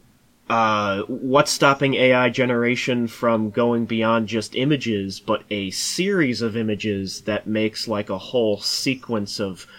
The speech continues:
moving pictures, if you will? Basically, A I generated animation,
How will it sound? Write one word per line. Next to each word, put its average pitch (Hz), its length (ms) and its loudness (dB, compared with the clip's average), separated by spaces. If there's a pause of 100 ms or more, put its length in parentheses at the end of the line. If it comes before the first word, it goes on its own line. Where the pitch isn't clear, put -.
(140)
moving 120 640 2
pictures, 104 640 -4
if 98 180 -8
you 95 100 -4
will? 90 260 -6
Basically, 170 800 4 (460)
A 165 180 8
I 151 220 8
generated 135 680 4
animation, 113 680 0